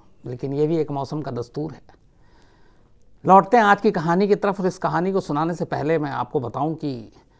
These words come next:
बहुत सारी कहानियां आपने सुनी, मैंने सुनाई।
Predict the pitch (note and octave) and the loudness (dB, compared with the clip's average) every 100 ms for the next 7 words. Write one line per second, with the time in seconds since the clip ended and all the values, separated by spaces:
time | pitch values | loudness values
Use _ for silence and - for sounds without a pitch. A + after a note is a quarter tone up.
0 | _ _ _ B2 D#3 F#3+ E3+ E3+ F3 C#3+ | _ _ _ -2 0 2 2 0 0 -2
1 | D3+ E3+ C3+ C3 A#2 D3 D3+ D3+ A#2+ A2+ | 0 0 -2 -6 -10 -6 -2 -2 -4 -12
2 | - A#2 B2+ - | -12 -12 -10 -14